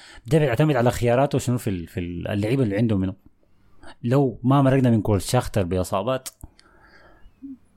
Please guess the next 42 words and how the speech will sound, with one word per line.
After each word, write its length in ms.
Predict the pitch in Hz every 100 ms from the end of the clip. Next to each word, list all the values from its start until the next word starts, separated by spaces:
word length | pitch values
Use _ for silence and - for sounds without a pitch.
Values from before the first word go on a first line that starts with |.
| _ -
أنا 160 | 113
شايف 220 | 117 127 120
إنه 140 | 117
ممكن، 340 | 120 120 123
ممكن 300 | 107 120 117
تاني 240 | 107 120 117
يلعب 220 | 113 98
الأربعة 340 | 98 107 101
أربعة 220 | 98 95 82
اثنين، 300 | 85 92 92
ما 100 | 98
أعتقد 380 | 92 - 92
هيلعب 240 | 82 90 85
بثلاثة 360 | 87 87 87
في 60 | 85
الهجوم، 340 | 82 85 90
لأنه 200 | 87 92
ما 100 | 98
عنده، 340 | 104 104 92 87 - - - - -
يعني، 120 | 98
ممكن 180 | 131 135
يبدأ 160 | 127
بلامين 260 | 117 113 123
جمال، 260 | 117 120 123
لكن 200 | 104 120
ما 100 | 120
عنده 180 | 113
احتياط 400 | 92 - 98 92
له. 180 | 90 85
فزي 800 | 80 90 85 82 82 - - 117
كرة 180 | 123 110
بلباو 320 | 92 90 110
دي 80 | 113
ممكن 260 | 110 104
يلعب 200 | 104 98
الأربعة 340 | 90 92 98 95
أربعة 220 | 92 80
اثنين، 320 | 80 98 98 - - -
اللي 120 | 113
هي 40 | 143
قبيحة 480 | - 127 160 -
يعني. 300 | 98 95 85